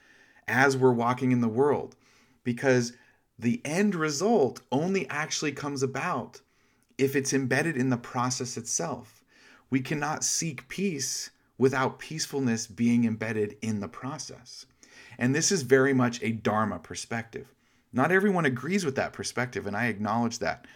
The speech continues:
But as a Dharma practitioner, I want to remind us that that really is how the Dharma is laid out. The famous quote by Gandhi, of course, is,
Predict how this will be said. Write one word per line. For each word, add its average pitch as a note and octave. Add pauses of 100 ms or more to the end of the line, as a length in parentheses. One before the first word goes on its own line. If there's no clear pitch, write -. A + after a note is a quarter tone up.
(220)
But A2
as A2+
a A2+
Dharma C#3+
practitioner, G2+ (380)
I F#2
want B2
to -
remind B2
us G#2
that A2
that C3+
really C3
is A2+ (240)
how A2+
the A#2
Dharma G2
is F#2+
laid F#2+
out. F2+ (1300)
The A2+
famous B2+
quote -
by F2+
Gandhi, A2+
of F#2
course, F#2+
is, F#2+